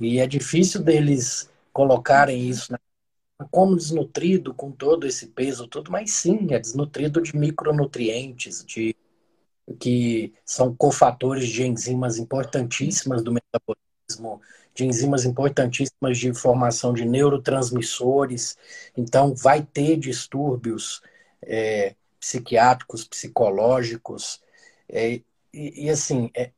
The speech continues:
é bem complexo isso. E o pós-bariátrico também, na questão da fome oculta, se não repor nutrientes, igual você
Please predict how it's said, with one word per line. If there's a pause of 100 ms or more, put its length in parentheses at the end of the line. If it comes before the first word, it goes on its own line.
(180)
é (200)
bem
complexo
isso. (220)
E
o
pós-bariátrico
também,
na
questão
da
fome
oculta, (600)
se
não
repor
nutrientes,
igual
você